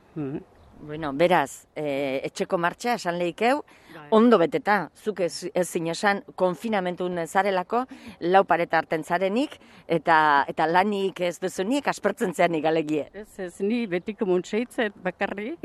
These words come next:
Speaker 1: <laughs> antxe. Ja, ez toket inorrola inguru nola kutsatzeko zei bintzat, urruti xamarra dauzket. Holaxe.
Speaker 2: Eta beraz, e, ba, martxa hontan segituko dezue, oain ordizin, eh, egoera aldatzen ez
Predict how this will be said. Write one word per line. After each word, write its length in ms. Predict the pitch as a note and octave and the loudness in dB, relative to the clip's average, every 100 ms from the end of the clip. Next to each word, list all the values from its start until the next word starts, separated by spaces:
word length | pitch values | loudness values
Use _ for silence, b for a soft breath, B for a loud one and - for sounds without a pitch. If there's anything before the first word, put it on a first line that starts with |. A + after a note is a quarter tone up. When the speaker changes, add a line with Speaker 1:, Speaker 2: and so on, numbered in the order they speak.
| B3 | -6
Speaker 1:
<laughs> 60 | |
antxe. 440 | B3 A3 - G#3+ A#3 - B3+ B B B - | -4 -6 -4 -6 -6 -8 -10 B B B -4
Ja, 180 | F#3+ F#3+ | 0 0
ez 140 | - | 0
toket 300 | A#3 G#3 F3 | -2 -2 -4
inorrola 500 | F#3+ G3 G3+ F#3+ F#3 | 0 2 2 2 2
inguru 400 | G3 G3 F#3+ F#3 | 2 2 2 4
nola 480 | F#3 F#3 F3+ F3 E3+ | 4 4 4 4 2
kutsatzeko 920 | F3+ - G#3 F3+ F#3 - F3 F3 E3+ | -4 -4 -4 -4 -8 -4 -4 -2 -4
zei 200 | - F#3 | -4 -4
bintzat, 400 | E3+ F3 B3+ A#3+ | -2 -2 -2 -2
urruti 380 | F3+ G3 - G3 | -4 -6 -6 -8
xamarra 420 | - D#3+ E3 E3 | -6 -6 -6 -6
dauzket. 400 | F3 G3+ - C4+ _ _ B B B B B B - | -6 -8 -8 -10 _ _ B B B B B B -12
Holaxe. 440 | D3+ E3 - F#3+ A3+ B B B B B - | -6 -6 -6 -10 -10 B B B B B -8
Speaker 2:
Eta 220 | F3 E3+ | -2 -2
beraz, 380 | D#3+ F3 G3 - | 0 2 0 2
e, 60 | F#3+ | 0
ba, 140 | E3 D#3+ | 2 2
martxa 440 | E3+ E3+ - F#3+ F#3 F3+ E3+ - | 2 -2 0 2 2 2 0 0
hontan 320 | F#3+ F#3 F3 | 0 4 2
segituko 500 | E3 E3 F3 F#3+ F#3 F3+ F3+ F3+ | 2 -4 -2 -2 2 2 4 2
dezue, 300 | F3+ - G3 E3+ | 0 2 2 4
oain 220 | F3+ F3+ | 2 2
ordizin, 540 | E3+ F#3 G#3 G#3+ D#3+ - | 0 0 0 2 2 0
eh, 360 | E3 G3 F3+ D#3 | -2 0 0 0
egoera 400 | E3 E3+ E3 D#3+ D#3 | 0 2 4 4 2
aldatzen 340 | E3 - | 0 -2
ez 20 | E3 | -4